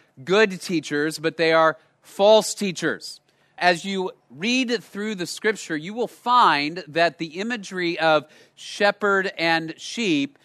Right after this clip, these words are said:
emerges over and over and over again through the Psalms,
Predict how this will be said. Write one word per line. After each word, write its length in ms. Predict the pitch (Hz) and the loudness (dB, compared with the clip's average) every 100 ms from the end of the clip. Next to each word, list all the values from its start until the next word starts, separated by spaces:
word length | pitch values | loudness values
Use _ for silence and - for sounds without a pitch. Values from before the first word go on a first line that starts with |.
| _ - | _ -8
emerges 800 | 160 160 170 208 202 165 151 - | -6 -2 2 4 2 -2 -4 -4
over 480 | 160 190 208 190 185 | 0 2 2 0 -2
and 200 | 151 151 | -2 -4
over 360 | 147 160 165 160 | -2 -2 -2 -4
and 120 | 151 | -4
over 420 | 139 156 156 156 | -2 -2 0 -2
again 400 | 139 127 135 131 | -4 -2 -4 -4
through 160 | 123 131 | -8 -12
the 80 | 110 | -10
Psalms, 720 | - 175 175 170 165 160 | -6 2 4 6 4 -2